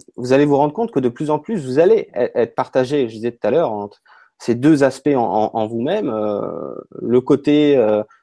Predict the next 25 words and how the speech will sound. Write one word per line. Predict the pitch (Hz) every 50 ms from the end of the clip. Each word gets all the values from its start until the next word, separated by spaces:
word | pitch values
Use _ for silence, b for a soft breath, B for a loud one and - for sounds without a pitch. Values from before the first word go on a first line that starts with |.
| b -
de | 110 120 120
l'ego | 120 123 127 139 143 147 143
qui | - - 107
a | 101
peur, | - - 208 240 208 - - - _ - -
évidemment, | 104 101 101 101 107 110 135 175 190 170 135 113 107
euh, | 107 101 - - _ _ _ _ _ _
comme, | - 104 107 107 104 -
comme | - - 123 120
le | 113 113
mentionnait | 113 117 - - 113 113
Sandra, | - - 107 110 135 165 175 139 113
et, | 107 107 107 107 104 - 104 101 - 85 85
et | -
qui, | _ - - -
qui, | - - - -
qui | - 107 107
cherche | - - 127 123 - -
à, | 113 101 - - - _ _ _ _ _ _ _ -
à, | - 95 95 - - - - - - - - - _ _ _ _ _ _
soit | _ - - 117 - 107
à | 101
fuir, | - - - 123 127 127 127 127
soit | - - 107 - -
à, | 107 104 104 104